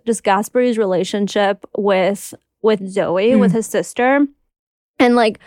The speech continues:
Speaker 1: when he fucks up the, with a timeline and he realizes that he'll have to abandon her no matter what,
Speaker 2: Mm-hmm.
Speaker 1: because he'll either have to escape,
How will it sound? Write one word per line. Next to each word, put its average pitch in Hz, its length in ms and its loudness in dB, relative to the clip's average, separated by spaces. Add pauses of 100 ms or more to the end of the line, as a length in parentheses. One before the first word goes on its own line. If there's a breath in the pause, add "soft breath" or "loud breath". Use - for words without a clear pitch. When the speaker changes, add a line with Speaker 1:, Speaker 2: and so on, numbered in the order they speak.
(220 soft breath)
Speaker 1:
when 247 140 4
he 311 140 4
fucks 247 320 -2
up 247 160 -2
the, 226 80 -6
with 247 200 0
a 220 60 0
timeline 208 540 -2
and 214 140 0
he 233 120 2
realizes 208 600 0
that 214 220 -4
he'll 220 160 -2
have 208 180 -4
to 220 120 -2
abandon 190 520 -4
her 254 420 -2
no 220 140 0
matter 208 320 -2
what, 180 240 -4
Speaker 2:
Mm-hmm. 247 280 2
Speaker 1:
because 208 340 -6
he'll 220 180 -2
either 214 280 0
have 226 200 -2
to 220 280 0 (480 soft breath)
escape, 233 640 0